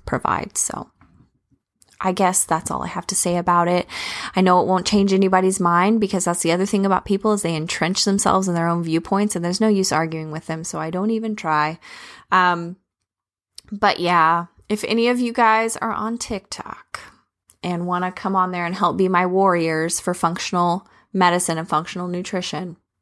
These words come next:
we need ya. And if you've ever thought about becoming a nutritionist, you know, I'm always happy to talk to people who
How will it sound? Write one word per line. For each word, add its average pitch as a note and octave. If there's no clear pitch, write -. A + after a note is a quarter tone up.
we G3+
need A3+
ya. D3
And G#3
if A#3
you've D4
ever D#4
thought C4+
about G3
becoming E3+
a D#3
nutritionist, D#3
you E3
know, D#3
I'm F3+
always A3+
happy F3
to E3+
talk -
to -
people D#3
who D3+